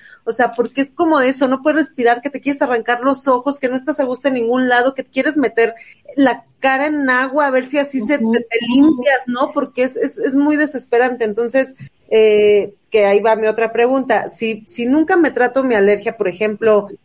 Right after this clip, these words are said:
Speaker 1: no puedo vivir toda mi vida con loratadina o algún antihistamínico que me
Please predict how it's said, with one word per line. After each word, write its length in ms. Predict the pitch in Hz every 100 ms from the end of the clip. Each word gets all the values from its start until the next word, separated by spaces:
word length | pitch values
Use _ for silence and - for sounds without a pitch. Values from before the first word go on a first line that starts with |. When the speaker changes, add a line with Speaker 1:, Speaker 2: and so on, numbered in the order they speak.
| - 233
Speaker 1:
no 360 | 233 262 311
puedo 300 | 349 330 220
vivir 420 | 196 208 240 208
toda 160 | - 233
mi 120 | 214
vida 240 | 214 220 220
con 160 | 185
loratadina 840 | 180 175 160 180 165 196 226 214 185
o 100 | 175
algún 260 | 185 214
antihistamínico 800 | 233 233 196 180 190 208 214 208
que 100 | 190
me 320 | 185 175 170